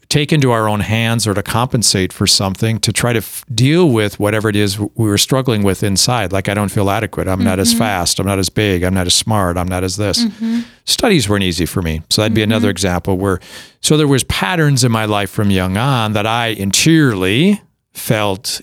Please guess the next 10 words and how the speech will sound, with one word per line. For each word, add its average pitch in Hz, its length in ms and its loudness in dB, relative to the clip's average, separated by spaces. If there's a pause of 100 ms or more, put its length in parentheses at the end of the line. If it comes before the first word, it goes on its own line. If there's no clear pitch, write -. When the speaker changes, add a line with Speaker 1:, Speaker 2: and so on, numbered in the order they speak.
Speaker 1:
inadequate. 104 680 -2
And 107 220 2
so 127 140 0
Speaker 2:
Mm-hmm. 117 80 0
Speaker 1:
then 123 140 0
fear 180 360 2
would 90 260 0
set 95 260 0
in. 82 280 -4 (240)
Speaker 2:
Mm-hmm. 214 560 -10